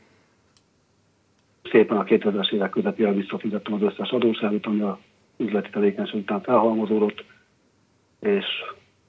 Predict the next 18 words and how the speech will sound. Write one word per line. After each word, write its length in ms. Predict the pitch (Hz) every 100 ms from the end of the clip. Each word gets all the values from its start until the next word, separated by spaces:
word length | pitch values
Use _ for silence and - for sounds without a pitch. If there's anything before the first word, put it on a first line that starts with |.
| _ _ _ _
miután 400 | - 113 104 110
többször 380 | 101 104 - 107
jött 340 | 104 101 - - -
apám 380 | - - 101
is, 100 | 98
meg 160 | - 101
öcsém 340 | 101 - 101
is, 120 | 101 -
hogy 120 | 104
akkor 380 | 95 - 101 - _ _ _ _ _ _ _
még 260 | 117 110 104
esetleg 360 | 101 110 -
támogathatnám 640 | - 104 101 101 110 107
őket 260 | 101 95 110
ilyen 160 | 104 98
meg 140 | 98
olyan 200 | 101 95
formában, 720 | - 123 127 117 107 107 95